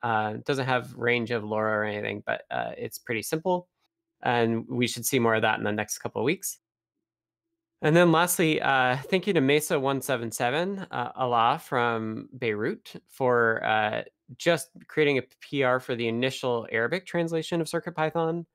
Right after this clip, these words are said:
Uh, I reached out to them after the YouTube video of their CircuitPython day from last year, and they've been gung-ho to get started and help out,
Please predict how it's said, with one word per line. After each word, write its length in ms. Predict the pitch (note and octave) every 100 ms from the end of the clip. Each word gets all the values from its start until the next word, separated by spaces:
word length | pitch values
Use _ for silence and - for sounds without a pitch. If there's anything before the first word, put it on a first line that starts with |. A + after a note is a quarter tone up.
| _ _ -
Uh, 40 |
I 520 | A#2 A2+ G#2+ A2 A2
reached 320 | A2+ A#2 A2+ A#2+
out 120 | A2+
to 60 | A2+
them 240 | A#2 A2
after 540 | A2+ A2+ A2 A#2+ A2 A2
the 580 | A2+ G#2+ G#2+ G#2+ G#2+ G2+
YouTube 400 | A2+ A#2+ - A#2+
video 360 | A2+ A2+ A2 A2
of 200 | A2 G#2+
their 140 | A2
CircuitPython 640 | G2+ B2+ - A#2+ A#2 A#2
day 120 | A2 A2
from 180 | -
last 300 | A2+ G#2+ -
year, 340 | A#2 G#2+ G2+ -
and 220 | A2 G#2+
they've 200 | G#2+ G#2
been 380 | A2 G#2+ G#2 G#2 _ _ -
gung-ho 380 | F3 D#3+ D#3+ D3
to 100 | C3
get 180 | C3+
started 440 | - C3+ B2+ B2 A#2
and 160 | A#2 A2+
help 240 | B2 A#2
out, 260 | A#2 A2+